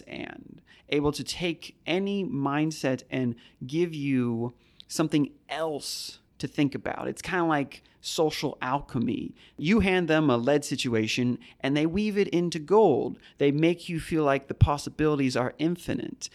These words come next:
These folks have been speckled throughout my life, but I can't help but mention majority of them I've met whilst working on this campus. This campus is somehow constantly attracting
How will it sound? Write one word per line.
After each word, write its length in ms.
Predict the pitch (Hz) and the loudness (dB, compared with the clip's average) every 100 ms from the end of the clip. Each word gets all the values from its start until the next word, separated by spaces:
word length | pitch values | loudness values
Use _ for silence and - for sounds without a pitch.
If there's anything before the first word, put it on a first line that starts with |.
| - | -12
These 360 | 143 175 254 240 | -6 0 0 0
folks 500 | - 180 156 - - - _ _ | 2 2 2 -4 -12 -14 _ _
have 160 | - 143 | -4 0
been 300 | 147 139 127 - - | 4 4 2 -4 -16
speckled 480 | - 202 220 180 | -2 2 4 2
throughout 260 | - 131 117 | 4 4 4
my 120 | 113 | 0
life, 580 | 107 185 170 113 - - - | 2 4 4 2 -2 -14 -4
but 280 | 135 120 - _ _ | -2 -2 -6 _ _
I 60 | - | -10
can't 320 | - 170 139 | -6 -2 -2
help 220 | 143 135 | -2 -6
but 120 | - - | -4 -2
mention 500 | 247 254 135 120 - | 0 0 0 -2 -2
majority 500 | 123 113 143 156 147 | -2 0 4 4 4
of 80 | 127 | 2
them 200 | 127 120 | 0 0
I've 200 | 117 117 | -2 0
met 360 | 117 113 - - _ | 0 0 -2 -10 _
whilst 460 | - 117 113 - - - | -4 -2 -2 -4 -14 -4
working 400 | 120 117 113 110 | -2 -2 -2 -2
on 300 | 117 110 107 | 0 0 0
this 320 | 107 104 - | -2 -4 -8
campus. 760 | - 120 107 - - - - - _ _ - | -8 -4 -4 -6 -14 -14 -14 -14 _ _ -4
This 160 | 127 | -4
campus 400 | - 127 123 120 | 0 -2 0 -4
is 120 | 113 | -4
somehow 480 | - 131 120 120 113 - - _ _ - | -4 -2 -2 0 -2 -4 -18 _ _ -12
constantly 560 | - 175 185 175 151 | 0 0 0 -2 -2
attracting 880 | 127 - - 143 147 - 135 123 120 | -2 -4 -4 -4 -6 -8 -6 -4 -6